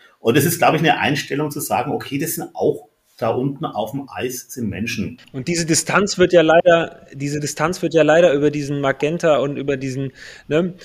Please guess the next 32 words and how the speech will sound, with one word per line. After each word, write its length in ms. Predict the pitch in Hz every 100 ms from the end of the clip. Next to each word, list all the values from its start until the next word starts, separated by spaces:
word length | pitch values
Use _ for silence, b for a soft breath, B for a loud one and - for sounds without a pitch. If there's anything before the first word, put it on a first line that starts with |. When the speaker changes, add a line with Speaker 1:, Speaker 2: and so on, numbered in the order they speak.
| B B B
Speaker 2:
äh, 200 | - 139 131
wie 120 | 143
der, 220 | 143 123
wie 80 | 139
der 140 | 131
Heiko 220 | 139 180 147
das 200 | 127 -
eben 180 | 139
sagte, 300 | 131 135 -
man 240 | 139 135 127
wird 240 | 175 180
so 180 | - 151
faul, 500 | - - 143 165 180
man 220 | 165 151
wird 160 | 147 147
träge, 380 | - 156 165 156
man 160 | 139
setzt 240 | 139 156 -
sich 140 | 147
da 120 | 147
zu 180 | - 139
Hause 260 | 139 139 139
hin 180 | 160
und 80 | 160
man 160 | 143 139
geht 200 | 156 151
ja 160 | 156 - -
immer 420 | 160 180 170 151
weiter 300 | 156 156 139
auf 160 | 156
Distanz. 680 | - 147 165 151 135 - - _ _ _ _ 117
Ne? 220 | 127